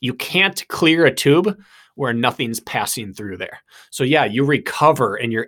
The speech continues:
engine totally rests. But if we're really existing in between quality days, then our existence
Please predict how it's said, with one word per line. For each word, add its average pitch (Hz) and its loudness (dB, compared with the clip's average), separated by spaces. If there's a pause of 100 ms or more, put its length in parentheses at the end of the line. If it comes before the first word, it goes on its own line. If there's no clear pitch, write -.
engine 139 0
totally 135 0
rests. 107 -2
But 139 -6
if 120 -4
we're 175 2
really 127 2 (380)
existing 139 0
in 135 -2
between 120 -2
quality 113 2
days, 101 -6 (400)
then 139 2
our 123 4
existence 143 -4